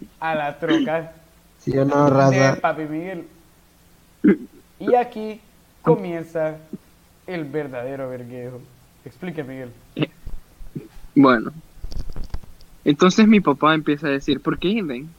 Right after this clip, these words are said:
Speaker 3: tiene una jeta de homosexual, niño, y mide menos del metro? O sea, te lo puedes llevar como llavero tranquilamente este
Speaker 1: Ah,
Speaker 3: pendejo".
Speaker 1: huevo, man, me puedes meter en el
Speaker 2: Ya,
Speaker 1: bolsón
Speaker 2: este
Speaker 1: y
Speaker 2: maje
Speaker 1: ya.
Speaker 2: puede ser tu mochila, no jodas.
Speaker 3: Sí, maje,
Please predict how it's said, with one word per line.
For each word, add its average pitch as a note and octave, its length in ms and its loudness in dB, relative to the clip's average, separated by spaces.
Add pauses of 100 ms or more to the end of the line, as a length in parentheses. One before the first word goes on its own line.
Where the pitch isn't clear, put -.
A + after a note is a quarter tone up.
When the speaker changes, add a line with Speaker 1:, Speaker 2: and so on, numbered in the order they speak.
(160)
Speaker 3:
tiene D3+ 300 -4 (760)
una E3 300 -4
jeta D3+ 400 0
de A#2 240 2
homosexual, B2 840 0 (840)
niño, C3+ 540 6 (720)
y C#3+ 120 2
mide C3+ 300 6
menos B2 320 0
del A#2 140 -2
metro? C#3 440 -4
O - 60 -8
sea, C#3+ 140 2
te - 140 0
lo A#2+ 80 4
puedes C3+ 220 4
llevar C#3+ 180 4
como D#3 180 -4
llavero A#2+ 360 -4
tranquilamente A#2 640 -10
este - 140 -16
Speaker 1:
Ah, - 40 -16
Speaker 3:
pendejo". B2 320 -2
Speaker 1:
huevo, C3+ 180 -8
man, A#2 340 -18
me B2+ 60 -16
puedes C3 180 -14
meter C#3 260 -10
en D3 100 -6
el D3 40 -8
Speaker 2:
Ya, C#3 80 -8
Speaker 1:
bolsón C3 340 -4
Speaker 2:
este - 120 0
Speaker 1:
y - 0 -
Speaker 2:
maje G#2+ 360 8
Speaker 1:
ya. G#2+ 80 0
Speaker 2:
puede A#2 180 6
ser A#2+ 160 4
tu C3+ 140 4
mochila, C3+ 520 6
no A#2+ 140 4 (140)
jodas. G#2+ 260 -4 (400)
Speaker 3:
Sí, F#3 300 4
maje, D3 360 4